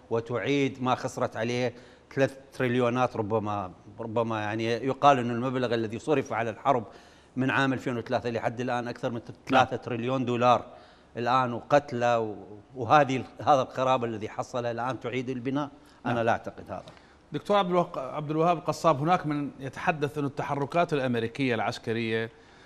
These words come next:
Speaker 2: آه، تحركات باتجاه سوريا، آه، قادمة من سوريا، سيطرة على الحدود،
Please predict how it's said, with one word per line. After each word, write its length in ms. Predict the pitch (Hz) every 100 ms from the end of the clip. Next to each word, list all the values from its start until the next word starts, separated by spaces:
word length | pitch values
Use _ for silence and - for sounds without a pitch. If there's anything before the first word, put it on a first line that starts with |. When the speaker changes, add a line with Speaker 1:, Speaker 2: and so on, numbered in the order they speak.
| - -
Speaker 2:
آه، 240 | 110 104 101
تحركات 680 | - 123 117 110 120 117 110
باتجاه 420 | 110 113 110 98
سوريا، 640 | - 143 147 147 143 135 -
آه، 140 | 110
قادمة 400 | 104 - 120 110
من 140 | 107 107
سوريا، 640 | - 147 143 135 139 139 -
سيطرة 420 | - 127 120 113
على 180 | 104 110
الحدود، 480 | 104 120 120 147